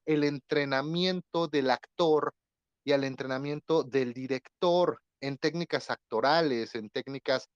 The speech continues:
de manejos de grupos. Hoy creo, por los congresos a los que ya no he asistido,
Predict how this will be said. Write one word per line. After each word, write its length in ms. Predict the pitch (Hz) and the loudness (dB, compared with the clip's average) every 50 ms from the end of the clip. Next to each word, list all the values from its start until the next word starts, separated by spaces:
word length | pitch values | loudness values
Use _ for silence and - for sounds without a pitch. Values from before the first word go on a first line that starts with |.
| _ _ _ - | _ _ _ -10
de 100 | 123 120 | -8 -4
manejos 460 | 123 120 123 117 - - 120 113 107 | -4 -4 -4 -4 -6 -6 -8 -6 -6
de 100 | 113 107 | -6 -6
grupos. 640 | 104 131 170 214 214 165 _ - - 101 - - _ _ _ _ _ _ _ - | -2 0 0 0 0 -2 _ -6 -6 -6 -6 -10 _ _ _ _ _ _ _ 0
Hoy 380 | - 202 214 240 269 254 214 - _ | 4 4 6 6 4 2 -2 -4 _
creo, 540 | - 202 202 190 190 180 165 139 123 139 139 _ _ _ _ _ _ _ _ _ | 0 2 4 4 4 4 4 4 2 0 -4 _ _ _ _ _ _ _ _ _
por 200 | - 127 120 117 | -2 0 0 2
los 180 | 123 117 113 - | 2 0 0 -2
congresos 640 | - 123 120 120 120 131 135 131 - 151 147 - - | -4 -10 -8 -6 -2 -2 -2 -2 -2 -4 -4 -4 -4
a 140 | - 113 110 | -4 -4 -2
los 340 | 113 113 110 107 104 - - _ | -2 -2 -2 -4 -4 -8 -12 _
que 560 | - 113 107 104 101 101 98 95 92 90 - - - - - - | -8 -6 -4 -2 -2 -2 -2 -4 -4 -6 -8 -10 -14 -16 -10 -4
ya 180 | - 143 139 143 | 0 2 2 2
no 120 | 147 151 | 2 2
he 40 | 147 | 0
asistido, 480 | 143 - 156 - - - 135 127 139 | 0 -2 -4 -8 -8 -6 -4 -4 -4